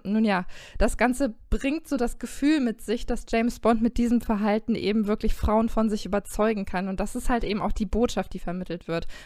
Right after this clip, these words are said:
Mach das, was sie eigentlich nicht wollen, und trotzdem kommst du damit durch und hinterher finden sie dich geil. So, und, ähm, wenn man das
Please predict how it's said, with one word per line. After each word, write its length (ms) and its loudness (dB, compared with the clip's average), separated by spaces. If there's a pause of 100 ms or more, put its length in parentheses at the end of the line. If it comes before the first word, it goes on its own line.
Mach 220 2
das, 280 -2
was 140 2
sie 100 0
eigentlich 320 -2
nicht 220 0
wollen, 320 2 (480)
und 180 4
trotzdem 400 4
kommst 280 2
du 40 0
damit 320 2
durch 220 2
und 60 4
hinterher 400 2
finden 240 -2
sie 80 0
dich 180 -2
geil. 300 -4 (360)
So, 300 2
und, 360 -2
ähm, 420 2 (480)
wenn 120 -2
man 160 6
das 180 2